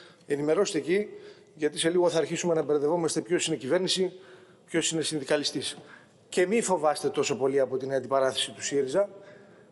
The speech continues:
γιατί όταν πρόκειται για την επιβολή των όρων της ανάπτυξης της κοινής σας,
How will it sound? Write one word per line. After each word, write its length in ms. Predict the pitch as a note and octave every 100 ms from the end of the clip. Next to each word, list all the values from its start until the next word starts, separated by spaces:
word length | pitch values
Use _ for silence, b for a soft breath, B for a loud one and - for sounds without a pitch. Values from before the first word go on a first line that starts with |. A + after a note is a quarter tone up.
| B _ -
γιατί 680 | D#3 D#3 G#3 G#3 G3 F#3+ D#3 - B B B B B B -
όταν 280 | E3+ F#3 C#3+
πρόκειται 420 | F3 F3+ F3+ E3+
για 160 | D3+
την 120 | D3 D3
επιβολή 400 | C#3+ C3+ D#3+ G3+
των 180 | D#3+
όρων 220 | F3+ E3+ D#3+
της 120 | D3+
ανάπτυξης 600 | D3+ E3 E3 B2 C3+ -
της 160 | -
κοινής 380 | - D3 E3 F#3
σας, 400 | E3 F#3 G3+ -